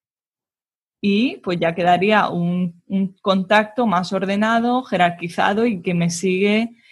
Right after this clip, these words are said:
me sigue convenciendo de, de cuál es el beneficio que voy a obtener con este servicio. Eh, a continuación, hay un, una pequeña sección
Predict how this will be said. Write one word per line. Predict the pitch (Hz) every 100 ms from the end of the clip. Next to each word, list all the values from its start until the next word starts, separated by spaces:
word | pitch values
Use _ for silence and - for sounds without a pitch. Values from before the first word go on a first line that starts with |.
| _ _
me | 175 175
sigue | 170 180 175 208 208 190 180
convenciendo | - 180 170 170 170 180 180 170 190 214 247
de, | 180 170 170 -
de | 175
cuál | 175 175
es | 190
el | 196
beneficio | 175 170 170 185 190 202
que |
voy | 165
a | 170
obtener | 170 180 202
con | 202 165
este | 165 175
servicio. | 170 - 143 147 - 254 _ _ _ _ _ _ _ _ _ _ _ _ _ _ _ _ _ _ _ _ _ _ _ _ _ _ _
Eh, | 233 220 214 208 208 202 202 196 196 196 180 185 - _ _ _ _ _ _ _ _ _ _
a | 202 202
continuación, | 208 202 208 202 202 202 247 262 277 320 _ _ _ _ _ _
hay | 185 202 208 214
un, | 208 214 208 208 208 202 196
una | 208 208 202 202
pequeña | 202 190 208 202
sección | 202 196 - 233 233 240 247 247 -